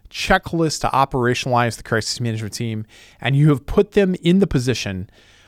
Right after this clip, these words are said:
of being the coordinating body for a disruption within your organization.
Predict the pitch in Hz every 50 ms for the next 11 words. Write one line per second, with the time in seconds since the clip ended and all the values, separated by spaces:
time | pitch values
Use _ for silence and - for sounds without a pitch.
0 | _ _ _ - 147 139 123 117 - 147 151 160 165 165 165 160 156 131 123 110
1 | - - - - 147 156 170 175 180 175 185 180 180 175 170 160 117 123 120 113
2 | 110 107 113 107 107 - - - 131 127 127 123 120 120 - - 160 185 208 -
3 | - 127 120 117 110 107 - 131 127 123 120 120 123 117 120 113 110 113 107 101
4 | - 104 101 92 - -